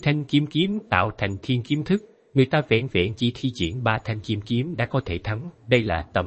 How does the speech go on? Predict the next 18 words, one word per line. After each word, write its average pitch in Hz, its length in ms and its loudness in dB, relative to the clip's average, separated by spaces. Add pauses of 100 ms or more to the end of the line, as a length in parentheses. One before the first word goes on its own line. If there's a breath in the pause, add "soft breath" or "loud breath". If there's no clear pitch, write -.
(140)
quan 117 240 0
trọng 80 240 -2
của 123 100 -4
cơ 113 200 0
sở." 78 300 -2 (500)
Bà, 110 120 0
bà 104 200 2
tháp - 280 -4
cỡ 85 220 0 (160)
bằng 80 200 -2
nắm 127 180 -4
đấm 123 220 -2
trên 113 160 2
vai 104 180 2
kêu 107 200 2
lên. 104 240 2 (280)
"Không 160 240 0
phải. 85 360 -2